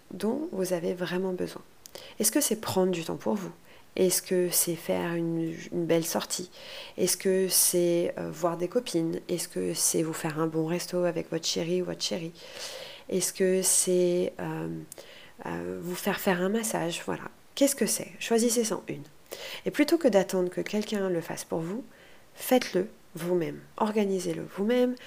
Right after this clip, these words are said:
et faites-le pour vous. Euh, donc si c'est vous dire des mots doux, eh ben, dites-vous des mots doux. N'attendez pas que l'autre vous le dise. Regardez-vous dans le miroir et dites-vous que vous êtes belle.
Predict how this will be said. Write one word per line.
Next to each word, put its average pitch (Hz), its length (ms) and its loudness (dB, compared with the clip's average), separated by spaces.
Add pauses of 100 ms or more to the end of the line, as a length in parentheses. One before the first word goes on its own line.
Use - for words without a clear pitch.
(260)
et 190 80 2
faites-le 214 460 -2
pour 185 220 -2
vous. - 260 -10 (680)
Euh, 170 300 -2 (160)
donc 175 200 2
si - 260 -2
c'est 208 280 0
vous 180 240 -2
dire 185 300 2
des 165 100 0
mots 156 160 -4
doux, 277 240 4
eh 185 80 6
ben, 170 160 2
dites-vous 202 380 -2
des 208 100 4
mots 175 160 2
doux. - 140 -8 (360)
N'attendez 185 460 0
pas 196 180 -2
que 196 160 -4
l'autre 170 340 -6
vous 156 140 -8
le 156 80 -2
dise. 147 300 -10 (260)
Regardez-vous 202 640 0
dans 208 120 -2
le 175 60 -2
miroir 165 500 -6
et 190 60 0
dites-vous 180 320 -6
que 185 160 -10
vous 175 80 -2
êtes 156 100 -4
belle. 160 280 -6